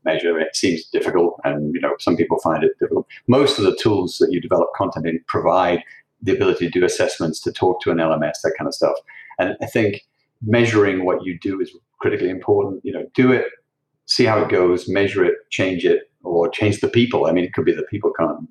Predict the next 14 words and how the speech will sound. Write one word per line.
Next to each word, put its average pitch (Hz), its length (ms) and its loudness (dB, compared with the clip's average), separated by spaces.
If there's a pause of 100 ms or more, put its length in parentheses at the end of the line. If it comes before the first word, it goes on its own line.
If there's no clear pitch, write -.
do 85 120 -4
what - 140 0
you're - 160 -2 (180)
talking 101 200 2
about, 76 160 -2 (500)
but - 220 2
one 117 180 4
way 110 80 6
or 104 40 4
another, 101 260 2
you 87 180 0
need 90 180 -2
to 87 100 -8
measure. 80 340 -4